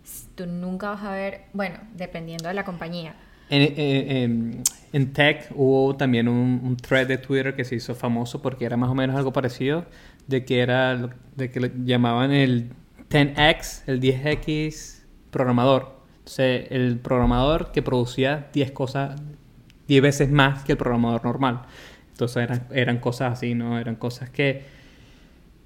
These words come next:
Speaker 2: mucha gente estaba en desacuerdo, pero quizás una que otra cosa era,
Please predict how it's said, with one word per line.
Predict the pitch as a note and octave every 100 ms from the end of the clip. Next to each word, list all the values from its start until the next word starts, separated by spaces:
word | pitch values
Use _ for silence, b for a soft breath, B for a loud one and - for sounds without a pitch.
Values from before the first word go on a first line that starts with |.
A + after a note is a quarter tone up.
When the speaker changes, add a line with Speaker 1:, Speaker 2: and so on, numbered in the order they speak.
| - - - - - - - - - -
Speaker 2:
mucha | F3 E3 E3+ E3+ E3
gente | E3
estaba | E3 D#3+ E3 D3+
en | D#3
desacuerdo, | C#3 C#3 B2 D3+ D3 D3+ E3
pero | D3 B2+ B2 A#2 A#2 D#3 - - - - -
quizás | - C3 C3 A#2 A#2+ B2 -
una | D3+ C#3 C#3
que | C#3
otra | C3 C#3 C3+
cosa | C3+ B2+ C#3+ C3 C3 B2+ -
era, | C#3 A#2+ A#2+ A#2 A#2+ A#2+ B2